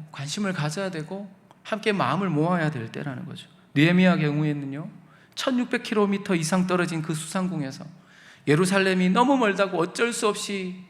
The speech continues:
나는 어쩔 수 없다, 아무것도 못한다, 이게 아니었죠.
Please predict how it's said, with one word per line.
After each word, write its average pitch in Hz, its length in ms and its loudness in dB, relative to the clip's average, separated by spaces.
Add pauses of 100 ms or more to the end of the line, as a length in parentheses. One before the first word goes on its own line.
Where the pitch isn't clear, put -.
(440)
나는 185 220 0
어쩔 160 260 0
수 214 80 -6
없다, - 180 2
아무것도 220 280 0
못한다, 175 360 -6
이게 156 200 -6
아니었죠. 117 360 -12